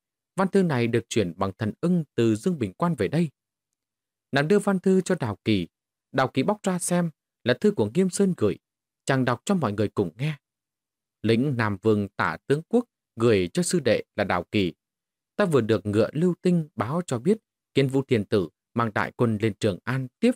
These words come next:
viện cho chúng ta đánh Thục. Vì vậy ta phải đi Dương Bình Quan tiếp giá. Đào Hiền Đệ khẩn điều kiện đạo Lĩnh Nam đóng ngoài thành đô, để đạo Kinh Châu tới lập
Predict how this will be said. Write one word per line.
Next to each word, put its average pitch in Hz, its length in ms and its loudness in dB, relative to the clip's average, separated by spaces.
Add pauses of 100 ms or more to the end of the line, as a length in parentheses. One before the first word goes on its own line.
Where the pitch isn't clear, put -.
(100)
viện 113 340 2
cho 135 100 -2
chúng 165 180 -6
ta 127 140 -6
đánh 143 200 -4
Thục. - 220 -2 (460)
Vì 131 120 4
vậy 123 140 2
ta 202 160 -2
phải 107 280 -4
đi 175 140 0
Dương 180 280 -2
Bình 87 220 -4
Quan 139 240 -4
tiếp 196 240 -2
giá. 151 280 -4 (480)
Đào 127 160 2
Hiền 123 180 2
Đệ 110 200 2
khẩn 95 260 -4 (380)
điều 120 240 2
kiện 98 300 0 (260)
đạo 107 280 0
Lĩnh 131 240 0
Nam 170 240 -2 (160)
đóng 185 240 0
ngoài 110 180 0
thành 92 180 -8
đô, 139 240 2 (360)
để 139 80 4
đạo 117 160 2
Kinh 185 220 -2
Châu 190 240 0
tới 180 340 0 (140)
lập 104 140 0